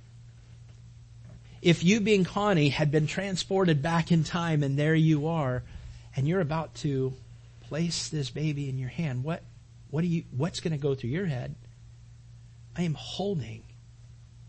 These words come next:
not just a baby, I'm holding God in human flesh." And, and, and here's the thing.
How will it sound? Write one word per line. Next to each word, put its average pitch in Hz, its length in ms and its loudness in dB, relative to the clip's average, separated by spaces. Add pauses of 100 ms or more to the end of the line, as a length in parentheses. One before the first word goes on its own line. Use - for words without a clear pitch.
(1900)
not - 120 -16
just - 240 -8
a - 40 -10
baby, 147 640 -6 (1500)
I'm - 160 -12
holding 113 320 -4
God - 260 -6
in 101 100 -6
human 120 320 -4
flesh." - 680 -12 (880)
And, 160 200 -4
and, 202 360 2
and 202 200 4
here's 240 340 4
the 208 140 8
thing. 233 500 4